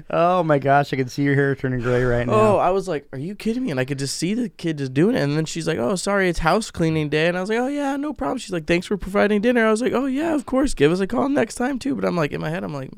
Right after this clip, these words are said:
Speaker 2: "Make sure you answer the door on time next time." I'm gonna put it at
Speaker 1: Wow. You gotta,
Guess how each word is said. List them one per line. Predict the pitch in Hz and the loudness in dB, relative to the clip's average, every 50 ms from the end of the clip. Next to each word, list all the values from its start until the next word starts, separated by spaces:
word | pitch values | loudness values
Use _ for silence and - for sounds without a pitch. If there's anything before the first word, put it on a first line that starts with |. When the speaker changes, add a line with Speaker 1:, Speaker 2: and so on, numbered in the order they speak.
| - _ | -18 _
Speaker 2:
"Make | - - 147 - | -10 -10 -10 -8
sure | - - 135 | -8 -6 -6
you | 127 | -4
answer | 127 139 147 143 - - | -2 -2 -2 -4 -6 -6
the | 107 104 110 | -4 -4 -2
door | - - 185 196 202 190 151 107 78 - | 4 6 8 8 8 8 6 4 2 -2
on | 95 117 | -4 -6
time | - 139 135 123 123 104 95 90 | -6 -6 -6 -4 -4 -4 -4 -4
next | 87 80 - - | -6 -6 -8 -10
time." | - - - - - - 131 - - - - - | -12 -12 -12 -10 -10 -10 -10 -12 -16 -20 -14 -12
I'm | - 107 | -10 -8
gonna | 90 | -8
put | - 90 87 - - | -8 -8 -6 -4 -2
it | - - | -2 -2
at | - 120 | -4 -6
Speaker 1:
Wow. | 123 117 110 101 92 - - - - - - | -6 -8 -8 -10 -12 -14 -18 -20 -20 -16 -12
You | - 170 | -12 -10
gotta, | 202 - 277 240 160 - | -6 -4 -4 -4 -4 -6